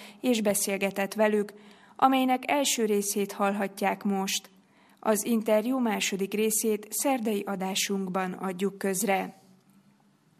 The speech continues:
„Szent Atya, mire emlékezik vissza az Argentinába töltött karácsonyaiból?”, hangzott az újságírók első kérdése.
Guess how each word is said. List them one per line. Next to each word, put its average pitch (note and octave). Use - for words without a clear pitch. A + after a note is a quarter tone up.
„Szent D4
Atya, G#3
mire D4
emlékezik G3+
vissza G#3+
az A3
Argentinába G3
töltött G3+
karácsonyaiból?”, G3
hangzott A3
az B3
újságírók A#3
első F#3+
kérdése. G3